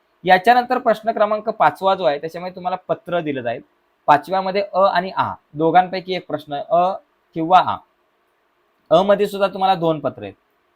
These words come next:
या दोघांपैकी एक पत्र तुम्हाला लिहायचं. तुम्ही जरा प्रश्नपत्रिका नीट बघा,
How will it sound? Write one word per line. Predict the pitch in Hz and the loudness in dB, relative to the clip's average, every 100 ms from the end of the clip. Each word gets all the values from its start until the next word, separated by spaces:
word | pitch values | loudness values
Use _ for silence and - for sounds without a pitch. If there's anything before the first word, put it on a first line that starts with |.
| - | 0
या | 156 | 2
दोघांपैकी | 160 160 185 190 185 196 | 2 2 2 -2 -6 -6
एक | - | -6
पत्र | 160 147 139 | -8 -6 -8
तुम्हाला | 131 127 117 | -6 -6 -6
लिहायचं. | 104 - | -10 -12
तुम्ही | 143 151 | -14 -4
जरा | 160 | -4
प्रश्नपत्रिका | 156 151 160 156 151 156 | -4 -10 -10 -10 -8 -6
नीट | 156 160 143 | -6 -6 -6
बघा, | 117 | -4